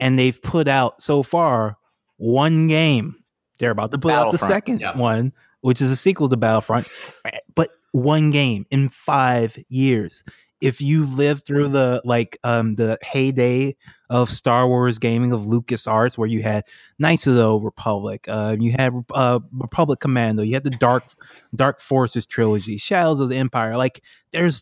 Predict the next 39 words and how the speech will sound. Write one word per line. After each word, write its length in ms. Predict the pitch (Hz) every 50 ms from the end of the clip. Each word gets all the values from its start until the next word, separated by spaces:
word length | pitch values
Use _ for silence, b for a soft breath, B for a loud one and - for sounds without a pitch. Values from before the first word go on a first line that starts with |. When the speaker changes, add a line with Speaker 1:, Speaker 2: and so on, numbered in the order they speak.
| _
Speaker 1:
tons 500 | - - - 175 180 185 185 180 170 147
and 140 | 151 143 139
tons 580 | - - 143 151 147 139 127 123 117 113 - - _ -
of 80 | 123 117
Speaker 2:
Oh, 200 | 139 143 143 131
Speaker 1:
great 120 | 139 139
Speaker 2:
man. 140 | 143 147 151
Speaker 1:
Star 320 | - 135 127 127 131 135 135
Wars 240 | 135 131 127 117
Speaker 2:
You, 80 | - 131
Speaker 1:
games 220 | 131 - 156 156
Speaker 2:
you, 60 | 151 139
Speaker 1:
and 100 | 127 123
Speaker 2:
you're 80 | 131 139
forgetting 580 | 135 - 156 147 175 165 170 165 156 143 131 123
Rogue 360 | 139 143 147 156 170 170 156
Squadron, 680 | - - - - 170 156 156 156 160 208 - 170 165 165
Speaker 1:
Rogue 40 | 123
Squadron. 240 | 135 151 151 139
Speaker 2:
Factor 200 | 147 107 101 147 139
Five's 480 | - - 143 139 139 143 147 135 117
GameCube 600 | - - 135 131 139 - _ _ - 143 139 123
masterpiece. 920 | 113 117 113 117 123 131 - - 156 139 143 151 151 151 156 147 - - - - _ _ _ -
Speaker 1:
They, 160 | 190 175 160
there 180 | 156 185 196
was 200 | 214 220 214 190
even 200 | 220 220 196 202 190
a 100 | 185 165
freaking, 600 | - _ - - 190 190 180 - 175 170 165 -
um, 420 | 143 156 160 156 156 156 156 151 - -
R 120 | - 175 170
T 200 | - - 196 214
S 180 | 233 208 -
Star 400 | - - - - 151 139 135 131
Wars 300 | 127 127 123 117 110 107
game, 480 | - 135 120 113 104 98 98 95 - - -
like, 220 | 135 131 117 113 -
out, 200 | - 110 107 - - -
like 200 | 147 135 123